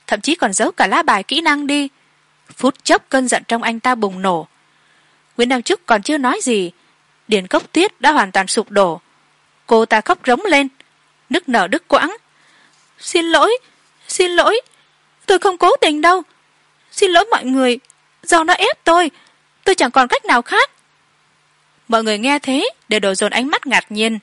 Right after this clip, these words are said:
về phía Điền Cốc Tuyết. Có vẻ như không ai ngờ rằng một người mới hết sức mờ nhạt lại chính là gián điệp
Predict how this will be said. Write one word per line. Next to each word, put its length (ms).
về 160
phía 140
Điền 180
Cốc 260
Tuyết. 200
Có 140
vẻ 160
như 120
không 220
ai 160
ngờ 280
rằng 280
một 160
người 180
mới 200
hết 160
sức 180
mờ 160
nhạt 340
lại 140
chính 200
là 120
gián 240
điệp 200